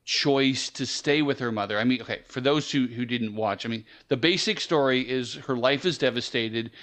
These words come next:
in the first five verses, and then she decides to go back home from the foreign land, and her two, two daughters go with her, and one of them stays, and, and Ruth s-, uh, continues with her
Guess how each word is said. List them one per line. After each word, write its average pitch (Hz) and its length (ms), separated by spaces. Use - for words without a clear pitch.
in 120 60
the 117 60
first 135 280
five 139 300
verses, 113 540
and 123 200
then 120 120
she 120 160
decides 120 440
to - 80
go 110 160
back 175 400
home 139 240
from 123 200
the 110 60
foreign 170 440
land, 120 300
and 113 100
her 117 100
two, 165 200
two 160 320
daughters 131 420
go 120 120
with 165 280
her, 170 320
and 127 260
one 143 200
of 170 80
them 165 160
stays, 135 520
and, 107 300
and 110 260
Ruth 143 360
s-, - 240
uh, 127 180
continues 123 540
with 110 180
her - 200